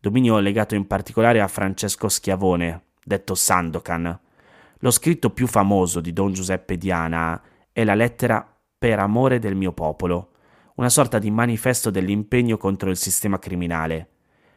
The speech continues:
La figura del sacerdote è ampiamente raccontata anche da Roberto Saviano in Gomorra e in molti altri interventi. Mattarella, a Casal di Principe,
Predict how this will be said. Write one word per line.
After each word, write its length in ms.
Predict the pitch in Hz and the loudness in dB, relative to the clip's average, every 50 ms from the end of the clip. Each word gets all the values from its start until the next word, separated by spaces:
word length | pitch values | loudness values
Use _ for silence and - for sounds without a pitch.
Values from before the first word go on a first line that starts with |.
| _ _ - | _ _ -8
La 100 | - 110 | -6 -4
figura 320 | - 135 123 139 147 127 | -2 -2 2 4 4 4
del 160 | 104 101 95 | 4 2 0
sacerdote 720 | - - - 101 - - 107 98 98 107 104 95 - - 98 | 0 0 0 0 0 0 -2 -2 -2 -2 -2 -2 -2 0 0
è 40 | 98 | 0
ampiamente 540 | 107 113 113 - 110 113 127 123 - 113 | 0 0 -2 -2 0 0 0 0 0 0
raccontata 540 | 101 98 - - 110 107 101 - 117 113 107 | -2 -2 -2 -2 -2 -2 0 0 0 0 0
anche 220 | 101 101 - - 98 | 0 -2 -2 -4 -4
da 200 | 95 90 87 90 | -2 -2 0 0
Roberto 400 | 98 95 104 113 110 - - 95 | -2 0 0 -2 -2 -2 -4 -6
Saviano 380 | - 107 107 120 117 107 101 | -4 -4 0 0 0 0 0
in 140 | 95 95 98 | 0 -2 -4
Gomorra 680 | - 98 92 98 113 123 117 110 104 98 92 92 92 - - _ _ _ _ _ | -2 -2 0 2 2 2 2 2 0 0 -2 -2 -2 -4 -10 _ _ _ _ _
e 120 | - 113 | -2 0
in 100 | 113 117 | 0 0
molti 420 | 123 131 139 139 131 120 - 110 | 2 2 2 2 2 2 0 -2
altri 260 | 101 95 90 - 92 90 | -2 -2 -2 -4 -4 -4
interventi. 800 | 85 - 90 82 80 78 80 78 78 76 - - 82 80 80 - _ _ _ _ _ _ _ _ _ _ _ _ _ - | -4 -2 -4 -4 -4 -4 -6 -6 -6 -8 -10 -10 -12 -12 -12 -14 _ _ _ _ _ _ _ _ _ _ _ _ _ -2
Mattarella, 760 | - 127 127 - - 123 113 95 82 78 80 82 78 - - - | 0 0 0 2 4 4 4 4 4 2 2 0 0 -2 -4 -8
a 120 | - 98 | -10 -8
Casal 320 | - 117 110 117 101 95 95 | -6 -4 0 2 2 2 0
di 120 | 113 120 | 0 -2
Principe, 680 | - 127 120 98 87 82 - - 82 - 87 85 82 | 0 0 0 0 0 -2 -4 -6 -6 -4 -4 -6 -6